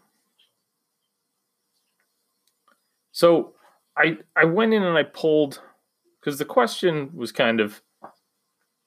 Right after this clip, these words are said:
two parts, right? Adam Gase is gonna work out and Sam Darnold's gonna explode. And so I did the thing that I did a couple pods ago with,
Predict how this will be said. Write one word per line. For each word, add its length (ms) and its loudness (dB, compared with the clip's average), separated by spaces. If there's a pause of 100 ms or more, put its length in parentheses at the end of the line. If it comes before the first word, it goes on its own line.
two 160 0
parts, 340 0
right? 160 4
Adam 260 2
Gase 300 2
is 120 -10
gonna 200 0
work 240 -2
out 320 0 (460)
and 120 -8
Sam 240 0
Darnold's 400 0
gonna 200 -2
explode. 480 -4 (1600)
And 100 0
so 120 6
I 40 6
did 200 4
the 100 4
thing 220 4
that 100 6
I 60 6
did 160 6
a 60 4
couple 260 0
pods 320 2
ago 260 4
with, 340 -2